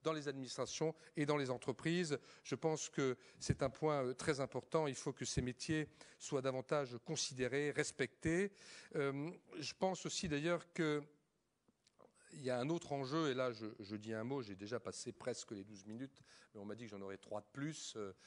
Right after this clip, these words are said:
c'était prévu dans le contrat. Euh, je m'arrête une minute, euh, ce matin encore les journalistes évidemment m'ont beaucoup arrêté là-dessus, sur une des propositions qui hélas a un peu masqué les autres,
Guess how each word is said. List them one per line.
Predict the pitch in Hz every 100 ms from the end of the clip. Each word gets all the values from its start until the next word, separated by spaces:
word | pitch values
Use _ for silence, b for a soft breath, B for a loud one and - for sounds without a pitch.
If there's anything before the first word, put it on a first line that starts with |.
| B -
c'était | - -
prévu | - 117
dans | 113
le | 107
contrat. | - 123 - 151 170 180 B B B -
Euh, | 147 139 139 170 185 170 185
je | 123
m'arrête | 156 160 165 160
une | 170
minute, | 165 170 180 170 -
euh, | 123 117 b b -
ce | -
matin | 120 151
encore | 127 147
les | 120
journalistes | 110 110 120 131 139 120
évidemment | 110 110 135
m'ont | 131 107
beaucoup | 110 - 139
arrêté | 110 110 123
là-dessus, | 107 - - 160 175 170 B B -
sur | - 139 156
une | 175 156
des | 147
propositions | 147 139 135 139 135 - 160
qui | 143 -
hélas | 127 139 156 -
a | 110
un |
peu | 107 123
masqué | 127 - 135
les | 123 120
autres, | 160 156 110